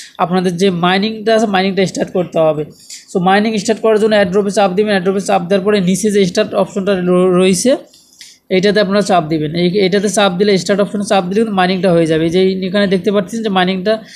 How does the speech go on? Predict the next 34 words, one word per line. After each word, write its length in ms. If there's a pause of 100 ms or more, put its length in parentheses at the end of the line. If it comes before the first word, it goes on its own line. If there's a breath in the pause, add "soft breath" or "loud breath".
(220 loud breath)
মাইনিংয়ের 460
কিন্তু 180
টাইমটা 380
এখানে 200
already 280
হচ্ছে, 220
যে 80
প্রতিদিনে 480
কিন্তু 160
আপনি 200
কত 280 (280 loud breath)
একশো 260
বিশ 180
টাকা 160
করে 140
কিন্তু 180
করে 220
এখান 160
থেকে 160
mining 320
করতে 240
পারবেন। 240
So, 300 (360 loud breath)
আপনারা 400
দেখতে 260
পাচ্ছেন 260
already 320
কিন্তু 180
আমাদের, 420
আহ, 320
কত 180
token 300
রয়েছে, 280
আটশো 540